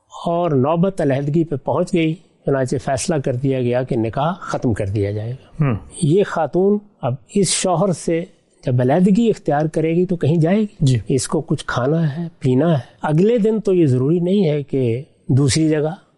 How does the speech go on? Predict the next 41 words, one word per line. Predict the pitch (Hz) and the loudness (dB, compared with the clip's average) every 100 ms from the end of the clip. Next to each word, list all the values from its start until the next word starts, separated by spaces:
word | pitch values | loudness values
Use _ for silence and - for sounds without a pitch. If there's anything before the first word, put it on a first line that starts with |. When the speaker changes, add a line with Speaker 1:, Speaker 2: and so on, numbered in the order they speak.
| - | -2
Speaker 1:
نکاح | 131 165 | 0 0
ہو | 143 139 | 0 -2
جائے، | 127 131 _ _ _ _ _ _ _ - | -4 -6 _ _ _ _ _ _ _ -4
اس | 165 - | -2 -2
کو | - 185 202 170 | -2 0 2 2
موقع | 127 151 - 180 | 2 0 -2 0
ملنا | 139 139 139 107 | 2 2 0 -2
چاہیے۔ | 110 101 107 110 - | -2 -6 -6 -10 -4
یعنی | 127 123 113 | 0 0 2
وہی | 160 156 247 | 0 2 2
بالکل | - 147 131 151 | 2 -4 -2 -2
بات | 127 104 110 - - - | 0 0 -2 -6 -14 -4
جو | 156 | 0
اس | 127 | 0
سے | - 127 | 0 -4
پہلے | - 147 156 | -2 0 0
میں | 139 120 | 0 0
نے | 110 | -2
مثال | 107 98 139 165 | -2 -2 -2 -2
سے | 165 165 | 0 0
واضح | 107 110 120 | 0 0 -2
کی | - 113 143 _ _ _ _ _ _ - | -2 -6 -6 _ _ _ _ _ _ -6
کہ | 160 | -4
ہمارے | 143 147 247 285 | -2 0 0 2
ہاں | 240 | 0
سے | 208 | 0
ملازمت | 220 151 147 165 214 | 0 0 2 0 0
ختم | - 226 165 | -2 -4 -2
ہو | 175 | 0
گئی | 196 202 147 | 2 2 2
ہے، | 127 - _ _ _ _ | -2 -8 _ _ _ _
لیکن | 139 156 160 180 | -2 0 0 0
اب | 160 | 0
اخلاقی | 135 - 151 185 277 | 0 0 -2 0 0
تقاضا | - 160 123 123 | 0 -2 0 0
یہ | 131 135 | 0 0
بنتا | 110 104 104 156 | 0 -2 0 -2
ہے | 104 117 - - - - - _ _ _ - | 0 -4 -8 -20 -20 -20 -20 _ _ _ -6
کہ | - | -2
دو | 147 208 202 | 2 2 2
ماہ، | 151 | 0